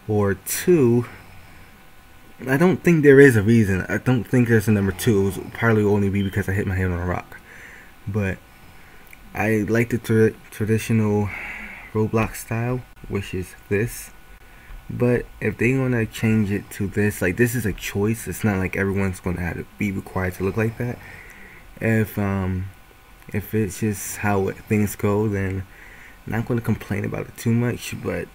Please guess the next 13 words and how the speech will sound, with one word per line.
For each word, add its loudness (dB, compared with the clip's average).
I'm 0
not 0
changing 2
my 0
avatar -2
<laughs> 0
into -4
th-, -16
something -2
like -4
that -4
at -4
all. -6